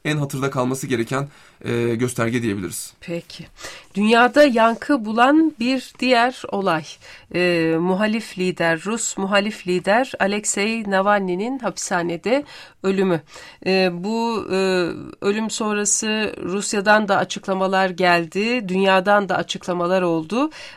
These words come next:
Speaker 2: E, uluslararası basında nasıl yankı buldu bu olay?
Speaker 1: E, şöyle, e, söyleyelim. E, burada aslında,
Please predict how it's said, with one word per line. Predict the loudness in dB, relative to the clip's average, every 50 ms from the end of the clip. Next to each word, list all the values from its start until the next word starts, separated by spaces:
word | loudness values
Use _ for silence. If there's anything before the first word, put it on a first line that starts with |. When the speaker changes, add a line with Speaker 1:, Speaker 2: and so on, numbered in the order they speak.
| -12 -6
Speaker 2:
E, | -4 -2 -2 -2 -2
uluslararası | -4 -4 -6 -6 -6 -4 -2 0 2 2 2 0 0 -4 -6 -6
basında | -6 -6 -6 -6 -6 -4 0 2 2 2 2 0 -2 -8 -12 -6
nasıl | -4 -2 0 0 -2 -2 -4 -2
yankı | 0 0 0 -2 -2 -6 -8 -8
buldu | -8 -10 -10 -8 -8 -8 -6 -4
bu | -2
olay? | -2 -2 -4 -4 -8 -10 -10 -18 _ _ _ _ _ -2
Speaker 1:
E, | 0 2 2 2
şöyle, | 2 0 0 2 2 2 0 0 0
e, | -2 0 0 -2
söyleyelim. | -2 -2 -2 0 0 0 0 0 -2 -6 -6 -6
E, | -6 -4 -4
burada | -4 -4 -2 -2
aslında, | -2 -2 -4 -6 -4 -2 0 0 0 -2